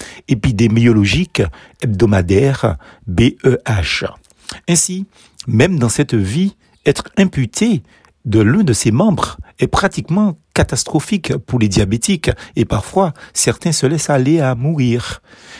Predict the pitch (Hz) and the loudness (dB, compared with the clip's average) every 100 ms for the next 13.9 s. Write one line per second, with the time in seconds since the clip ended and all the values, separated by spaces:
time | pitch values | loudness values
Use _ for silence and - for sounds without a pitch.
0 | - 127 196 196 151 208 - 135 156 - | -4 2 4 2 0 -4 0 0 0 -2
1 | 156 113 92 110 92 - 135 127 95 73 | 0 0 0 -2 -2 2 2 2 -2 -6
2 | - - 117 110 98 135 190 196 120 170 | -10 -6 -2 0 0 0 2 2 2 2
3 | 190 110 101 98 117 226 - - - - | 2 0 0 0 0 0 -2 -6 -12 -18
4 | - - 120 101 110 160 185 143 202 - | -20 -6 -2 2 2 2 2 2 0 0
5 | 160 - 196 - 147 143 - - 208 - | -4 -2 -2 0 -2 -2 -4 0 2 2
6 | 147 113 131 127 107 95 95 - - - | 0 2 2 2 0 -4 -6 -12 -20 -4
7 | 92 90 - 107 92 - 202 113 - - | 0 0 2 2 0 0 0 0 0 -2
8 | 92 80 202 165 - 117 - - 208 - | -2 0 0 0 -2 -2 0 -2 -2 -4
9 | - - - 104 95 123 110 - - 180 | -10 -2 0 0 0 -2 -2 -6 -2 0
10 | 147 - 202 156 - - - _ - 240 | 0 0 -2 -4 -10 -20 -20 _ -6 0
11 | 185 208 - - - - - 110 156 151 | 0 0 -6 -20 -20 -20 -6 2 2 2
12 | 233 262 226 - 156 147 233 170 98 95 | 0 0 0 2 2 4 4 2 0 -2
13 | 92 - - - - 143 156 190 110 | -4 -8 -2 -2 -2 -2 0 2 2